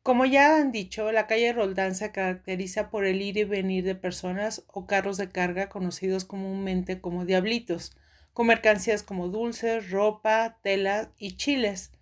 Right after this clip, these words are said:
De hecho, en esa parte de la ciudad, en una peculiar casa de aproximadamente doscientos años,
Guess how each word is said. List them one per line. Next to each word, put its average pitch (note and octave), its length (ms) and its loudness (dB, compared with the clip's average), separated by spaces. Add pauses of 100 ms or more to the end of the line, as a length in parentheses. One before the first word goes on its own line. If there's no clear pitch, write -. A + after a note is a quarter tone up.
(680)
De A3+ 220 8
hecho, G3+ 360 -6
en F#3+ 220 -4
esa A3+ 260 -6
parte G3 320 -2
de G3 40 -2
la F#3 100 -2
ciudad, E3+ 560 -2
en F#3 180 -4
una A3+ 220 -4
peculiar F3 580 -2
casa F3 300 -2
de E3+ 80 2
aproximadamente E3+ 960 -4
doscientos E3 680 -4
años, G#3 460 0